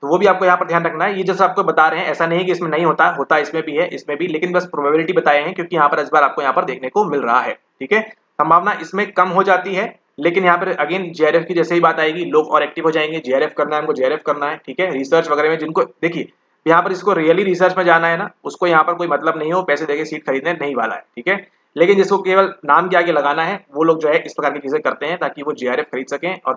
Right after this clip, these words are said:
पीएचडी entrance वगैरह। जिसको really subject में interest है, वो सब चीजें पढ़ेगा ही नहीं, वो ये video भी नहीं देखेगा, और वो जो कहाँ लगा है वो अपनी study में लगा हुआ है, क्योंकि उसको मालूम है कि जो हमारी exam है वो अठारह तारीख को है,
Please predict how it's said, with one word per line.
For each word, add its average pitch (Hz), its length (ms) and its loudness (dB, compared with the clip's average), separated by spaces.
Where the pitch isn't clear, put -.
पीएचडी 135 420 -4
entrance 123 380 -6
वगैरह। - 200 -14
जिसको 175 220 -2
really 170 260 2
subject 175 280 -4
में 180 80 0
interest 175 280 -4
है, 202 60 -2
वो 175 100 -2
सब 170 120 -4
चीजें 170 240 0
पढ़ेगा 147 300 2
ही 160 80 2
नहीं, 165 180 -4
वो 160 120 -2
ये 156 140 -2
video 143 240 -2
भी 180 80 2
नहीं 170 160 0
देखेगा, 160 320 2
और 151 80 2
वो 170 100 2
जो 175 100 0
कहाँ 160 220 4
लगा 151 180 2
है 165 60 2
वो 165 80 0
अपनी 170 160 -6
study 147 220 -4
में 151 100 -6
लगा 135 160 2
हुआ 135 160 0
है, 160 60 -6
क्योंकि 160 160 -10
उसको 151 160 -8
मालूम 147 280 0
है 175 60 -2
कि 175 80 -8
जो 165 120 -2
हमारी 147 160 0
exam 139 320 0
है 165 60 -4
वो 170 100 0
अठारह 135 260 0
तारीख 123 280 -4
को 170 100 -2
है, - 100 -8